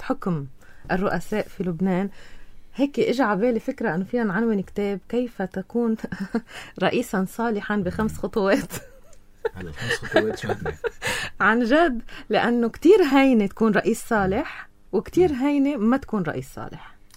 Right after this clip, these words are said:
Speaker 2: أول خطوة أنا برأيي، هلا ما زال هيك طرحت الفكرة، أول خطوة هي إنه ما نسعى ورا الكرسي،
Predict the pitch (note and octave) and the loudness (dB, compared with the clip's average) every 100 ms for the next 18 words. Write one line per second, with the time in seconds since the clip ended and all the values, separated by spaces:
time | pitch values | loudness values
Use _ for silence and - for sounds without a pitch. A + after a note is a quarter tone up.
0 | - B2+ C3 G#2+ B2 G2 F#2 E2 F#2 G2 | -6 -2 -2 -2 -8 -8 -10 -10 -8 -8
1 | F#2 F#2+ F2 E2 F2+ F2 F#2+ - D2+ - | -8 -8 -8 -8 -10 -10 -14 -12 -14 -12
2 | - - - D2 D#2+ - G#2+ G2+ - - | -8 -6 -4 -4 -4 -2 -2 0 0 2
3 | G2+ G#2 G#2 G#2 F#2+ F#2+ G2 G#2 - E2+ | 0 4 4 4 0 0 2 2 0 -2
4 | F2 D#2+ - D2+ - C#2 | -2 -4 -6 -10 -10 -10